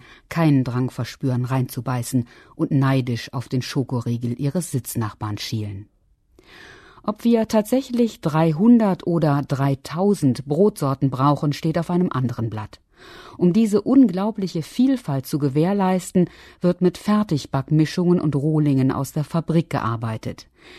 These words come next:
Mit handwerklicher Qualität der guten alten Art hat das nichts mehr zu tun. Wer vernünftig essen will,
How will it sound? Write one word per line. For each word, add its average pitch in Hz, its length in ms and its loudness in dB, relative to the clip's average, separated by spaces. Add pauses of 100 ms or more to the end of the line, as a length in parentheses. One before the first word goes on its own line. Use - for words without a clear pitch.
(120)
Mit - 260 -2
handwerklicher 139 720 0
Qualität 135 680 -4
der 120 100 0
guten 160 320 0
alten 127 340 0
Art 156 360 -2
hat 170 160 -6
das 175 220 -4
nichts - 380 0
mehr 107 140 -6
zu - 140 -10
tun. 107 340 -10 (720)
Wer 165 120 0
vernünftig 214 580 2
essen 185 320 0
will, 202 180 2